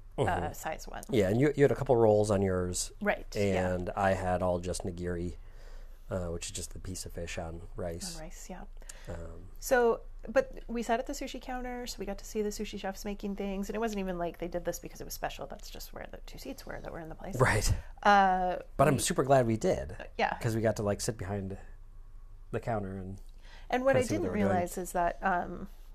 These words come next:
Speaker 1: and Matt had maybe known this already, but, uh, the sushi chef just puts the sushi on the counter in front of you.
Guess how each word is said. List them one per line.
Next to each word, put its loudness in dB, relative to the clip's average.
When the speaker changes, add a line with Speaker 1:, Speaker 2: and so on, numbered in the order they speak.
Speaker 1:
and 0
Matt 4
had -2
maybe -6
known 2
this -4
already, -4
but, 0
uh, -2
the -2
sushi -4
chef -4
just -8
puts -6
the -8
sushi -10
on -4
the -12
counter -4
in -10
front -6
of -6
you. -8